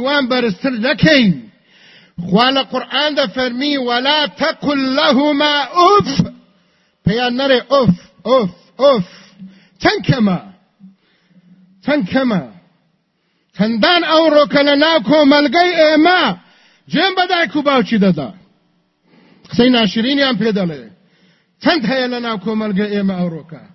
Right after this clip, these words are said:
ئەمە کەی لەگەر تەشریعی خوا و پێغەمبەر عەلەیهی سەلات وەسەلام دەگونجێتن؟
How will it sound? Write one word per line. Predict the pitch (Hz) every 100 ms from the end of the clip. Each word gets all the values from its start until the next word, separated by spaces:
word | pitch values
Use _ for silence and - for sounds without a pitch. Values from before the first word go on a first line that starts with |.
| _ _ _ - - _
ئەمە | 233 285 302 -
کەی | 359 359
لەگەر | 349 349 311
تەشریعی | 320 - 311 285 277
خوا | 247 302
و | 277
پێغەمبەر | 294 269 269 277 247
عەلەیهی | 285 254 240
سەلات | 269 269 240 185
وەسەلام | 226 233 220 208
دەگونجێتن؟ | 196 175 156 151 - 120